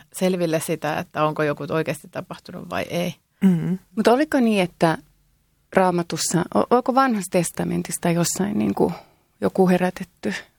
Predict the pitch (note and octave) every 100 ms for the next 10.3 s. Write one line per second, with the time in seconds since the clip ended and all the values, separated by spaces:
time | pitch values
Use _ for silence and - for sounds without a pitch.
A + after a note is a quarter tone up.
0 | _ _ A3 G3+ G#3 A3 G#3 - G#3 A3
1 | A3 - G3+ A#3 A#3+ A#3+ B3 A#3+ A#3 A#3
2 | G3 F#3 F3 E3 E3 D#3+ F3 F3 - -
3 | - _ _ - - - A#3+ D#3+ - A3+
4 | G3+ F3 F#3 F3 - E3 D3+ E3 F3+ E3+
5 | D#3 C#3 D3 D3+ C#3 C#3+ - F3+ D#3 D3
6 | C#3 C3+ C3+ - C3 - D3 B2 - C#3+
7 | C3+ C3+ C#3+ B2 - _ _ _ _ _
8 | _ _ - F3 D#3+ D3+ D#3+ D3+ C#3+ C3
9 | D#3 C#3 D3 - F3+ F3+ D3 D#3+ D3+ C#3
10 | C#3 B2 -